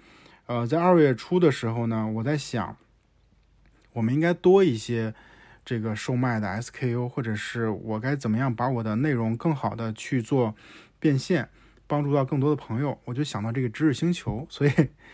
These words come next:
先跟大家讲一下在知识星球上我们的一些思考啊。就是知识星球这件事儿啊，我已经做了六年的时间了，真的是时间挺长的。也就是六年前我就开始建立这个星球，开始收费，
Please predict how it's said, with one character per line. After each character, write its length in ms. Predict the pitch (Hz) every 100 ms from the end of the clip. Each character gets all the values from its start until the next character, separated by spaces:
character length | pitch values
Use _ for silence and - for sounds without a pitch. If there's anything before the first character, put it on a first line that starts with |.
| - - -
先 160 | -
跟 100 | 151
大 60 | 151
家 100 | 143
讲 240 | 139 107
一 60 | 107
下 160 | 127 120
在 160 | 127
知 160 | 110 160
识 80 | 135
星 160 | 160
球 140 | 135 127
上 120 | 147
我 80 | 107
们 120 | 101
的 80 | 107
一 40 |
些 140 | 104
思 240 | 117 - 139
考 160 | -
啊。 240 | - 123 - - - - - - -
就 160 | - 151
是 160 | 139 120
知 160 | -
识 60 | 196
星 160 | 175 185
球 120 | 175
这 80 | 185
件 120 | 127
事 140 | -
儿 60 | 120
啊， 180 | 101 104
我 160 | 123
已 80 | 131
经 360 | 110 113 110 110
做 240 | - 127
了 260 | 113 101 95 110 - - -
六 200 | - 160
年 160 | 127 104
的 80 | 101
时 200 | - 104
间 120 | 101
了， 120 | 95
真 120 | 110
的 80 | 135
是 220 | 117 117
时 180 | 104 -
间 100 | 123
挺 160 | 123 107
长 280 | - - 117
的。 140 | 110 - - - - -
也 80 | 117
就 80 |
是 40 | 135
六 120 | 147
年 180 | 123 143
前 260 | 127 117
我 60 | 113
就 80 | 113
开 160 | -
始 80 | 117
建 180 | 107 127 113
立 60 |
这 80 | 107
个 80 | 104
星 180 | - 123
球， 280 | 110 104 107
开 180 | -
始 240 | 117 113 104
收 240 | - 131
费， 320 | 123 139 110